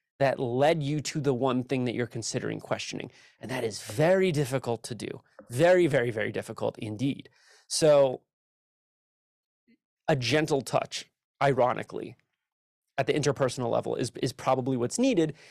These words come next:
And then a more thorough and rough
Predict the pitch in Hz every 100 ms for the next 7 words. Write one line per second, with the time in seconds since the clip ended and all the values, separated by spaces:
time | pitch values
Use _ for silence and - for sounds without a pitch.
0 | - - 175 175 170 165 160 156 156 156
1 | 160 156 147 139 131 - - - 165 143
2 | 131 127 123 117 113 107 107 - 120 123
3 | 123 123 - -